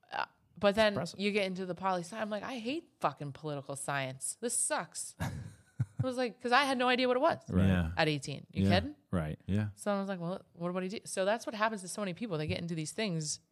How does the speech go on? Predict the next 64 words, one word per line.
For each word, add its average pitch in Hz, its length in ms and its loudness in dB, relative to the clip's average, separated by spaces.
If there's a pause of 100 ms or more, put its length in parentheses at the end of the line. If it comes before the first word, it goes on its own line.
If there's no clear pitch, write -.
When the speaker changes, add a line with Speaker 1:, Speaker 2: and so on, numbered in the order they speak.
(100)
Speaker 1:
and 160 80 -8
they're 160 80 -2
like, 151 180 0
"This 147 100 -2
isn't 196 160 -4
what 139 80 -2
I 139 40 0
wanna 139 160 0
do." 160 220 0
And 180 100 -2
then 170 60 -2
they're 165 120 0
in 160 120 -2
college 156 400 4
Speaker 3:
Well, 143 60 4
Speaker 1:
for, 151 60 8
Speaker 3:
this, 185 80 12
Speaker 1:
what, 175 180 8
six - 260 -4
years? 151 180 4
Speaker 3:
we 180 100 10
talked 175 400 6
about 107 320 4
this. 101 220 6
Speaker 2:
Yes. 104 80 6
Speaker 3:
Like, 113 300 6
I, 147 220 8 (200)
one 135 180 10
of 185 80 8
the 160 60 8
reasons 135 220 8
I 113 100 8
hated 110 340 6
school 98 460 6
and 95 320 4 (160)
college 101 460 6
in 95 140 6
general 92 600 6
is 98 300 4
if - 260 -4
I 107 100 6
wanted, 110 520 6
if 104 120 -4
I 107 120 4
chose 101 520 4
a 87 40 0
direction 90 480 0
in 104 120 4
life 80 300 -2
and 85 80 0
I 82 80 2
wanted 85 380 0
to 87 100 -2
take 85 260 -2 (140)
and 90 120 0
go 90 200 2 (180)
take 95 160 0
classes 87 420 0
and 92 100 2
go 87 120 2
to 95 80 2
school 101 280 0
for 98 180 -4
that, 78 300 -6